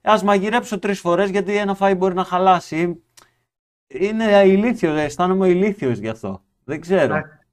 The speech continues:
Speaker 2: Θα σου πω, λοιπόν,
Speaker 1: Ή
Speaker 2: θα σου πω, λοιπόν, πόσο πιο ηλίθιος είμαι από αυτό, ότι οι δύο δίσκοι βρίσκονται στον ίδιο χώρο,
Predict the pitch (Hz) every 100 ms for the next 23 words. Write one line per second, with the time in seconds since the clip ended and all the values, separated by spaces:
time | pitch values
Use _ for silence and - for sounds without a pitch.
0 | _ - 139 - 202 226 202 202 185 190
1 | 156 - 143 196 190 202 196 196 - 190
2 | - 196 208 180 147 151 - 147 139 139
3 | 131 - 151 220 - _ _ _ _ -
4 | 147 147 147 139 123 - _ _ _ _
5 | _ - 135 127 117 110 139 208 190 135
6 | 170 175 - 139 120 - _ _ - 120
7 | 165 175 - 135 131 113 - - - 139
8 | 139 185 151 135 - - 127 123 151 226
9 | -